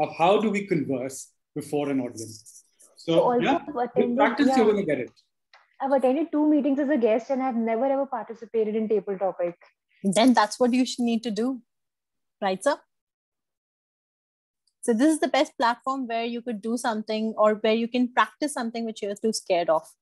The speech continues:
Speaker 3: and nobody will say anything. Like I said, Deepak sir will be very kind and say that, "It's a nice shift, Priya,"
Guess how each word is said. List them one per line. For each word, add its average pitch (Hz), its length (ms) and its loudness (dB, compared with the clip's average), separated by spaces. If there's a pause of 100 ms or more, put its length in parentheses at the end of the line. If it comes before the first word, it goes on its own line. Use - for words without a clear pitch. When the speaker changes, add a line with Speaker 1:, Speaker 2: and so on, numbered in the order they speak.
(360)
Speaker 3:
and 202 140 0
nobody 208 320 2
will 196 160 0
say 190 180 -6
anything. 160 380 -10 (120)
Like 190 200 2
I 214 40 4
said, 196 220 2
Deepak 190 280 0
sir 202 120 2
will 185 140 2
be 202 100 2
very 190 240 4
kind 185 280 -2
and 185 120 -2
say 185 200 -4
that, 190 220 -2
"It's 269 200 -10
a 294 160 2 (160)
nice 214 240 -2
shift, 208 240 -6
Priya," 196 400 0